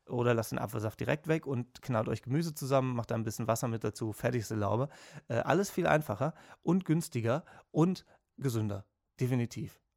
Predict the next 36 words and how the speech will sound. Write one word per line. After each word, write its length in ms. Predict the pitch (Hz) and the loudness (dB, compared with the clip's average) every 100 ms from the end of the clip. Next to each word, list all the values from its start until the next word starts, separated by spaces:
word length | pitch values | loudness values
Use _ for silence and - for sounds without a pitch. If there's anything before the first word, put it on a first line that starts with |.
| _ - | _ -2
Weil 140 | 123 | 0
wenn 80 | 139 | 2
man 140 | 180 156 | 0 0
sich 120 | 151 | 2
da 120 | 139 | 4
auf 100 | 127 | 4
einmal 260 | 131 131 127 | 2 0 0
so 60 | |
ein 80 | 123 | 0
Apfelsaft-Ding 540 | 139 196 160 - 127 | 0 0 -4 -2 -4
reinknallt, 400 | 117 117 135 147 | 0 0 -2 -4
da 60 | 131 | -2
ist 200 | 147 - | -4 -4
natürlich, 480 | 135 - 143 143 - | -4 -2 -4 -4 -6
w-, 200 | 131 123 | -10 -6
was 140 | 135 | -4
wird 180 | 156 147 | -2 -2
das 100 | 156 | -2
dann 160 | 151 147 | 2 4
haben? 180 | 156 117 | 4 2
Das 140 | 107 | -4
wird 140 | 147 | -4
ja 100 | 143 | 0
auch, 140 | 147 147 | 0 0
so 100 | 139 | -2
ein 80 | 127 | -2
Smoothie 380 | 143 151 175 | 0 0 0
wird 140 | 156 156 | -2 0
dann 120 | 139 | 0
auch, 220 | 170 180 | 0 0
wenn 100 | 135 | -2
man 80 | 131 | -4
den 140 | 127 | -2
im 80 | 127 | -4
Supermarkt 460 | 123 131 151 143 - | -4 -4 -2 -2 0
kauft, 340 | 151 - - | 0 0 -4